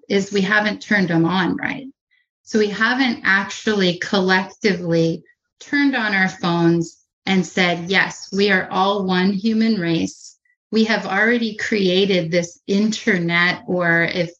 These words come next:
you believe in Akashic records or the ether or this global shared storage of knowledge and memories that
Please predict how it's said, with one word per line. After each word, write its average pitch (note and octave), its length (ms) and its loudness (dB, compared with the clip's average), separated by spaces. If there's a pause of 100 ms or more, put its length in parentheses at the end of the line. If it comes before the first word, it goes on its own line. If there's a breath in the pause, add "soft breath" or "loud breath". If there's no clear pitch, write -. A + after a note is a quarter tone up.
(100)
you F3 640 2
believe G3+ 340 2
in F3 320 2
Akashic E3+ 720 -2
records F3 800 0
or D#3+ 160 2
the D#3+ 160 0
ether F#3 640 0
or E3 320 2
this E3 540 -2
global F3+ 520 2
shared F3 440 0
storage F3 680 -2
of D#3 260 -2
knowledge E3+ 640 2
and E3 160 2
memories E3+ 640 0
that D#3+ 360 0